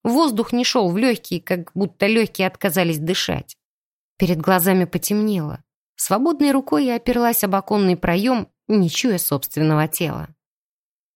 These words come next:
"Если охота подбирать за мной объедки, можешь оставить девку себе.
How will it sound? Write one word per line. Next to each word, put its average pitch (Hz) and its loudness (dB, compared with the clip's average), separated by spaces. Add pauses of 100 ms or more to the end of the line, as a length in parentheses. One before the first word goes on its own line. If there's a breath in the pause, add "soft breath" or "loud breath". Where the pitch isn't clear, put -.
"Если - -2
охота 220 0
подбирать 185 2
за 175 2
мной 175 2
объедки, 302 -2
можешь 254 0
оставить 190 2
девку 180 -2
себе. 143 -4